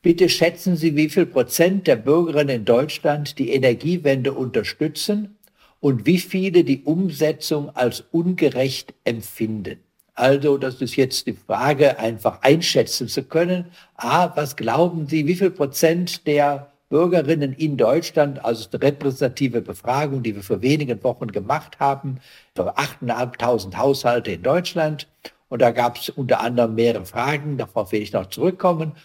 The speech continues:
Und die erste Frage war, wie viel Prozent der Bürgerinnen in Deutschland unterstützen die Energiewende und wie viele empfinden die Umsetzung als ungerecht?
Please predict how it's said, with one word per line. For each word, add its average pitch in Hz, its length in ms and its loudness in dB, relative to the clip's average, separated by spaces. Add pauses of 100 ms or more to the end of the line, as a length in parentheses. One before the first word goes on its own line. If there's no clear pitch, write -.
(160)
Und 110 100 -6
die 131 140 -2
erste 139 320 2
Frage 120 400 -2
war, 113 240 2
wie 131 100 -2
viel 143 140 -2
Prozent 123 480 2
der 110 80 4
Bürgerinnen 117 500 0
in 104 120 -6
Deutschland 113 500 0
unterstützen 151 540 -2
die 170 100 6
Energiewende 143 960 -2 (440)
und 113 220 -4
wie 165 120 8
viele 160 320 0
empfinden 147 680 -4
die 131 140 -2
Umsetzung 131 800 -2 (240)
als - 360 -2 (280)
ungerecht? 117 880 2